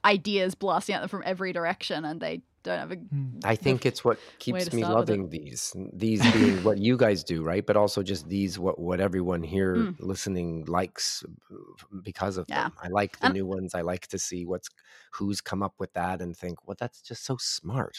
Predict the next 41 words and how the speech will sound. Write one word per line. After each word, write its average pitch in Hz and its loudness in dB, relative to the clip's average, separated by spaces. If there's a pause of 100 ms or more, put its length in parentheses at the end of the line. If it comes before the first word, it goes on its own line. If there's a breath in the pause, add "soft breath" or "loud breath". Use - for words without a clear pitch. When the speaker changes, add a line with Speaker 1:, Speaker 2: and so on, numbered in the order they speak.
Speaker 3:
What 113 -8
a 127 -6
cool - -4
Speaker 1:
Yeah. 127 2
Speaker 3:
thing 113 -2
to - 2
Speaker 1:
Oh, 285 10
Speaker 3:
have 190 0
Speaker 1:
yeah. 202 4
Speaker 3:
figured 92 -4
out." 55 -2 (320)
Speaker 1:
I 294 10
love 226 4 (260)
doing 226 2
all 214 2
of 196 2
the 202 2
escape 190 0
rooms 185 -2
and 185 -2
other 180 2
things 185 -6
of - -2
people 196 -2
who 208 2
have 185 2
the 185 0
talents 190 0
in 196 -6
areas 185 2
that - -2
I 180 4
don't, 185 0 (220 loud breath)
like 208 2
the 226 4
people 220 2
who 208 4
do 220 2
start - 4
with 196 2
puzzles 190 0